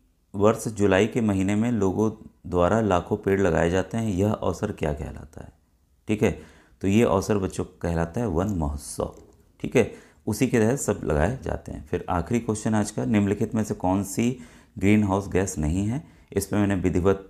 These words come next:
कई टॉपिक्स समझाए हुए हैं, बताए हुए हैं कौन कौन सी हैं और क्वेश्चंस आते भी हैं। तो इसमें देखिए जल वाष्प है, मीथेन गैस है और कार्बन डाइऑक्साइड जो है ग्रीन हाउस गैस हैं। तो जो हैं उसको ज़रूर याद कीजिए, ठीक है, जो नहीं है वो तो खुद ही आपको पता चल जाएगा।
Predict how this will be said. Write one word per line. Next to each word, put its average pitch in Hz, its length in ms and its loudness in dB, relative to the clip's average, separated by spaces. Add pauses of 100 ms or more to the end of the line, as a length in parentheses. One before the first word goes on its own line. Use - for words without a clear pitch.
(100)
कई 87 180 2
टॉपिक्स 82 520 -4
समझाए 78 420 0
हुए 95 160 0
हैं, 104 180 -4
बताए 82 320 2
हुए 92 140 0
हैं 95 80 0
कौन 82 220 0
कौन 92 220 0
सी 95 180 -2
हैं 95 140 -2
और 101 100 0
क्वेश्चंस 90 440 -4
आते 85 280 0
भी 98 140 0
हैं। 107 200 0 (460)
तो 101 60 2
इसमें 107 220 2
देखिए 107 260 2
जल 92 220 2
वाष्प 90 460 2
है, 120 260 0
मीथेन 101 440 0
गैस 101 280 2
है 117 120 2
और 117 80 0
कार्बन 95 340 2
डाइऑक्साइड 101 520 0
जो 87 120 -2
है 104 240 0
ग्रीन 90 240 -2
हाउस 92 280 -2
गैस 90 360 0
हैं। 87 400 2 (400)
तो 92 60 -4
जो 120 240 6
हैं 107 580 0 (180)
उसको 117 280 0
ज़रूर 95 360 2
याद 78 220 2
कीजिए, - 360 -10 (560)
ठीक 123 120 2
है, 135 80 6
जो 117 160 2
नहीं 113 340 4
है 135 180 4
वो 135 60 4
तो 131 120 -2
खुद 120 220 -2
ही 139 60 6
आपको 127 240 2
पता 107 200 0
चल 76 200 -2
जाएगा। - 340 -6